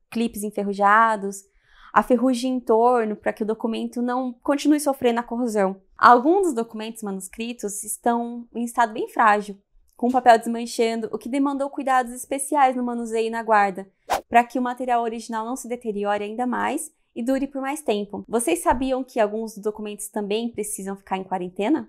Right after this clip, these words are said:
Isso serve pra retirada de fungos, que podem acontecer em alguns casos.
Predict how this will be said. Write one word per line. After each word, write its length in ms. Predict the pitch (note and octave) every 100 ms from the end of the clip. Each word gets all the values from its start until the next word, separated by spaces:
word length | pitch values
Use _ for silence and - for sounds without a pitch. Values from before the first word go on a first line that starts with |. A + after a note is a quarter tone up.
| -
Isso 280 | C#4+ C#4 D4
serve 680 | - A#3 C4 B3+ G#3 G3 _ -
pra 300 | A#3 A#3 A#3
retirada 680 | B3 A#3+ - A#3+ A3+ A3+
de 100 | A#3
fungos, 640 | C#4 - A#3+ A3+ G3 - - _ _ _ _
que 160 | _ -
podem 420 | - B3+ B3 B3+
acontecer 760 | B3+ C4+ C#4 D4+ E4+ - C4 B3
em 80 | A#3
alguns 360 | G#3 A3 -
casos. 560 | - F#3 F#3 - -